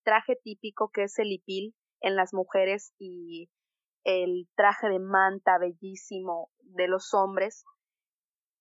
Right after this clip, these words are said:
Y se les discrimina por eso, por mantener su cultura y sus rasgos tan lindos y tan únicos vivos.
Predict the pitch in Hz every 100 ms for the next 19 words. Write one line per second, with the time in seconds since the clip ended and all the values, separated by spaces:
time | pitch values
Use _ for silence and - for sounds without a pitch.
0 | _ _ - 220 240 233 - 254 262 330
1 | 330 269 330 - 202 - 208 214 208 208
2 | 220 220 226 240 - - - 233 - 214
3 | 208 - 240 240 233 285 - - 208 214
4 | - 214 202 196 - - 226 233 240 220
5 | 214 214 - - 196 185 185 185 185 180
6 | _ _ _ - 202 214 226 220 208 202
7 | 190 196 196 190 190 180 202 262 233 165
8 | -